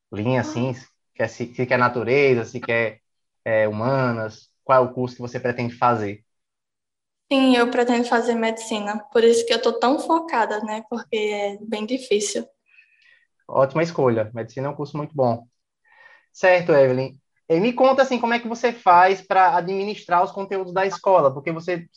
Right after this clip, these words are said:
Speaker 1: diz que estuda pro enem e tal, mas e a escola? Como é que fica nesse caso?
Speaker 2: Ah, sim, a escola, assim, como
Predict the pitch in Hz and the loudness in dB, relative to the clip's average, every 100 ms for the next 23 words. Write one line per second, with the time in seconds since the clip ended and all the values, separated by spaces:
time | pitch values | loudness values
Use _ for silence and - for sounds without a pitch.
0 | - 170 170 190 175 180 180 196 185 175 | -4 -4 0 -2 0 -2 2 2 2 0
1 | 143 - 143 139 143 185 226 240 - 160 | -2 2 2 2 0 0 0 -2 -2 2
2 | 135 135 160 175 175 - 139 131 127 127 | 2 0 -4 -10 -12 -12 -10 -4 -4 -6
3 | - 127 113 107 107 _ _ _ _ _ | -4 2 2 0 -8 _ _ _ _ _
4 | _ _ _ 262 277 285 247 226 240 269 | _ _ _ -2 0 -2 -2 0 2 0
5 | - - 226 226 269 220 214 - - _ | -2 -4 0 2 4 2 -2 -8 -20 _
6 | _ _ _ _ 240 233 233 226 262 277 | _ _ _ _ -12 -8 -8 -2 2 2
7 | 285 277 262 226 233 - | 2 2 2 0 -2 -8